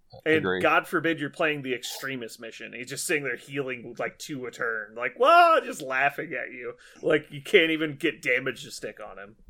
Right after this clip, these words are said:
Speaker 1: Parker, what's your number? You said nine still?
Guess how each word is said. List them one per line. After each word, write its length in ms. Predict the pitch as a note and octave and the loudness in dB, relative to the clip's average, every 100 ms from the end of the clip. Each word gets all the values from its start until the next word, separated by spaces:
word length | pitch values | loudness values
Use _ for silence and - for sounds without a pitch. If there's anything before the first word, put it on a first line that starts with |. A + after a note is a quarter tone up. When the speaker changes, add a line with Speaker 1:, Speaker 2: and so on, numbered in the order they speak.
| - - - _ _ _ - - _ _ - | -14 -16 -20 _ _ _ -20 -20 _ _ -2
Speaker 1:
Parker, 400 | C#3+ C3+ D3 C#3 | -2 0 -4 -4
what's 240 | B2+ B2+ | -6 -8
your 100 | C#3 | -12
number? 280 | B2+ B2+ C3+ | -12 -10 -10
You 120 | A#2+ | -10
said 240 | A2 C3+ A2+ | -8 -6 -6
nine 260 | A2+ A#2+ | -10 -12
still? 380 | - C3+ C3+ C3+ | -12 -10 -10 -14